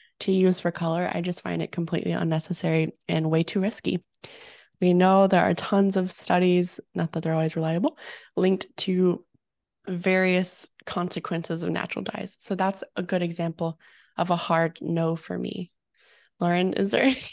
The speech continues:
anything that comes up for you as a hard no? Baby just woke up, so we're gonna transition.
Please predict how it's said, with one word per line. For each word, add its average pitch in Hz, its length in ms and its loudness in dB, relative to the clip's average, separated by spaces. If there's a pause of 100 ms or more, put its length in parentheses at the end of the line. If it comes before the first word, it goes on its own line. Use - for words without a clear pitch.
(160)
anything 208 640 4
that - 280 2 (300)
comes 208 280 4
up - 120 -2
for - 80 0
you 190 120 4
as 196 120 4
a 196 80 6
hard 196 220 4
no? 202 420 4 (100)
Baby 190 260 4
just 185 240 0
woke 180 180 2
up, - 160 -2
so - 200 -2
we're 185 100 2
gonna 185 280 0 (720)
transition. 220 920 2